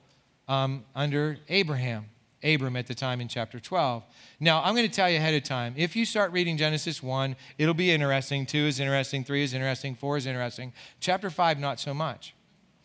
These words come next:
Um, chapter five is about this person begat, that person begat the other person. If you use King James, it'll be begat. If you use a newer translation, it'll just say,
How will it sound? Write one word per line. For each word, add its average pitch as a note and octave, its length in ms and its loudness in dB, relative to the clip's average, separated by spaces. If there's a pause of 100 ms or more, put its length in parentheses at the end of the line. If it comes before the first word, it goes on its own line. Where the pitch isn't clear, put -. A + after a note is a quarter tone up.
(280)
Um, C#3 340 2
chapter D#3+ 380 0
five D3+ 380 4
is C3+ 120 0
about C3+ 580 2
this C#3 200 2
person C#3+ 580 -2
begat, C#3 380 2
that C#3 220 0
person C#3 280 -4
begat C3 320 2
the C3+ 60 0
other C3+ 160 2
person. C3 360 -6 (220)
If D3+ 160 0
you D#3 80 0
use C#3+ 160 2
King C#3 180 0
James, B2+ 280 0
it'll B2 100 0
be A#2+ 100 -2
begat. B2+ 440 0
If C3+ 160 -8
you C#3+ 40 -2
use C#3+ 200 0
a C3 80 0
newer C#3 200 0
translation, C3 500 -2
it'll B2+ 100 -4
just B2 100 -8
say, C#3 220 -2